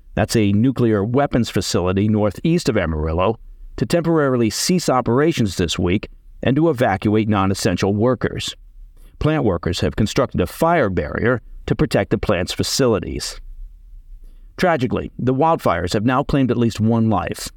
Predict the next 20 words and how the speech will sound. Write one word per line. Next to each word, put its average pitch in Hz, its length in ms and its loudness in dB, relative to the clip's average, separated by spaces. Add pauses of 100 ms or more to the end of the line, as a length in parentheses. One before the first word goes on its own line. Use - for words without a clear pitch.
(160)
According 160 300 2
to 156 120 2
officials, - 540 -2
eighty-three-year-old 123 840 2
Joyce 135 300 2
Blankenship, 110 720 0
a 95 140 4 (120)
former 101 320 2
substitute 98 640 0
teacher 160 320 2
from - 220 0 (180)
Hutchinson 90 540 0
County, 127 500 0 (380)
was 120 140 0
found 127 300 2
dead 123 240 2
in 113 100 2
her 107 140 2
destroyed 101 500 0
house. - 500 -4